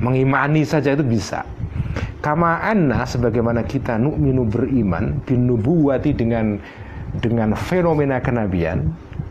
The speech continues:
wan nabi dan kena-, dan nabi, wa nusaddiqu dan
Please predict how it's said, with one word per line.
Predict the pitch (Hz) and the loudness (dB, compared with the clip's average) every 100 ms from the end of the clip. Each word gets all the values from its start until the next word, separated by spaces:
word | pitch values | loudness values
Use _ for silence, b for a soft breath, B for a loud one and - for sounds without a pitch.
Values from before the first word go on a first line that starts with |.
| - | -2
wan | 110 123 123 | 0 2 2
nabi | 120 107 139 135 | 0 0 2 2
dan | 123 113 101 - - | 2 0 0 -2 -2
kena-, | 127 120 107 | -2 0 0
dan | 113 107 104 | 0 0 0
nabi, | 92 80 98 175 220 B B B B B - | -2 -2 -2 -2 -4 B B B B B -2
wa | 127 | 0
nusaddiqu | 151 151 180 131 170 175 | 2 2 0 2 0 2
dan | 175 165 160 | 2 2 2